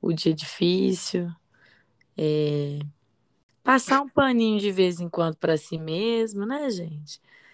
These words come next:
Porque às vezes, eu falo até por mim mesmo, nós somos tão empáticos, tão acolhedores com o outro, e aí com, quando é com a gente, não, mas não devia ter acontecido isso.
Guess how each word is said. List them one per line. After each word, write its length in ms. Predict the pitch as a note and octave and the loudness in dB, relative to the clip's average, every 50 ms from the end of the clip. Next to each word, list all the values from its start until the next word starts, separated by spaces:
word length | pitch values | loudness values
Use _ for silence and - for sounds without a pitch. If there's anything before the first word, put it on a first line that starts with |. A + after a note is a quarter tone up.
| _ _ _ _ _ | _ _ _ _ _
Porque 260 | _ D#3 D#3 - - E3+ | _ -2 0 4 6 6
às 260 | E3+ E3 D#3+ D#3+ D#3+ | 8 8 6 4 4
vezes, 600 | E3 E3 F3+ G3 G#3+ G#3+ G3 F#3 E3+ - - - _ _ _ _ _ _ _ _ _ _ _ _ _ _ _ _ - | 4 4 6 4 4 2 0 -2 -6 -6 -10 -14 _ _ _ _ _ _ _ _ _ _ _ _ _ _ _ _ -6
eu 40 | - | 0
falo 160 | - G3+ G#3+ | 2 2 4
até 140 | G#3+ - C4+ | 4 2 2
por 220 | B3+ - C#4 C4 | 4 4 4 4
mim 100 | B3+ B3+ | 4 4
mesmo, 360 | A#3+ G#3 F#3 F3 F3 E3+ E3+ | 2 2 2 2 0 0 0
nós 140 | F3 F3 E3+ - | 0 -2 -2 -2
somos 280 | - F#3+ F#3+ F#3 - | -2 -2 -2 -2 -2
tão 180 | - - G3+ A3 | -2 -2 0 0
empáticos, 920 | A3 A3 G3+ - - F3 F3 F#3 G3+ G#3 G#3 G3 - - - - E3+ D3+ - | 0 0 0 0 0 2 2 2 2 0 -2 -4 -8 -10 -8 -8 -8 -8 -4
tão 500 | - F3 F3+ F#3+ G3+ G3 F#3 F3 E3 D#3 - - - - - - - - - - _ _ _ _ _ _ _ _ _ _ _ - | -4 -2 -2 -2 -2 -2 -2 -4 -4 -6 -10 -18 -20 -20 -20 -20 -20 -20 -20 -20 _ _ _ _ _ _ _ _ _ _ _ 0
acolhedores 800 | E3 - - F#3+ F#3 F3+ F3 E3 D#3+ E3+ F3 F#3+ G3 F#3 - - | 0 2 4 4 6 6 6 6 6 6 6 6 4 2 -2 -6
com 220 | - F#3+ F3+ F3+ | -6 -4 -4 -2
o 80 | E3+ E3 | 0 2
outro, 500 | E3 F3 F#3 G3 G3 F#3+ F#3+ - F3+ F3 | 4 4 4 4 2 0 -2 -4 -2 0
e 100 | E3+ E3+ | 2 2
aí 120 | E3+ E3+ | 2 0
com, 640 | E3+ - - F#3 F3+ F3+ F3+ F3 E3+ E3 D#3+ E3 - - _ | -2 -2 -2 0 0 0 0 0 -2 -2 -4 -4 -6 -10 _
quando 280 | _ - E3+ E3+ F3 F3 | _ 0 0 4 4 6
é 100 | E3+ E3+ | 4 4
com 140 | - - F3 | 4 4 4
a 100 | E3 D#3+ | 4 4
gente, 880 | D#3 D#3 D#3+ D#3 D#3+ F3+ G3+ A3+ A3+ A3 G3 - - - - D3+ C#3+ D3+ E3+ | 2 2 2 2 2 2 0 0 0 0 -2 -4 -6 -10 -10 -12 -12 -12 -12
não, 240 | D#3+ D3 D3 D3 D#3 | -10 -8 -8 -6 -4
mas 160 | F3 F3+ E3+ | -4 -2 -2
não 120 | D#3+ D#3 D3+ | -2 -2 -2
devia 420 | - D#3 C#3+ C#3 C#3+ D#3 F3+ F#3+ | -2 -2 -2 0 2 2 2 2
ter 120 | - G#3 | 2 -2
acontecido 600 | G3+ - G#3+ G3+ - A3 G3+ - - G#3 G3 F#3+ | -4 -2 -4 -2 -2 -2 -2 -2 -4 -4 -2 -2
isso. 400 | F3+ E3+ F3 - - - - - | -4 -4 -6 -6 -8 -8 -10 -12